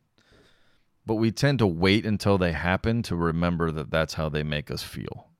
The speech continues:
<laughs> So, you know, we repeat the cycles. So, you know, every year we go do things that we typically do every year,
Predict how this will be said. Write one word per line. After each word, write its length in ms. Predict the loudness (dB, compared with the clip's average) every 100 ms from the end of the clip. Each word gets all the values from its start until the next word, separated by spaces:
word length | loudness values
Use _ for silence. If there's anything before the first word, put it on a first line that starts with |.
| _ -20
<laughs> 100 | -20 _ _ -14 -14 _ -20 -20 -20 -20 _
So, 540 | 4 6 8 6 2 -2 -6
you 120 | -4
know, 100 | 0
we 160 | 0
repeat 460 | 2 2 2 2 2
the 80 | -2
cycles. 640 | -2 -4 -4 -12 -14 -20 -16
So, 640 | -6 -4 -2 -4 -4 -8 -12 -14
you 140 | -8
know, 140 | -4
every 280 | -2 0 2
year 300 | 2 4 4
we 140 | 2 2
go 200 | 2 2
do 460 | 0 2 2 2
things 440 | 0 0 0 0 0
that 100 | -2
we 140 | -2
typically 500 | -2 -2 -2 -2 -4
do 400 | -4 -2 -2 -2
every 340 | -4 -4 -2 -2
year, 380 | -2 -2 -2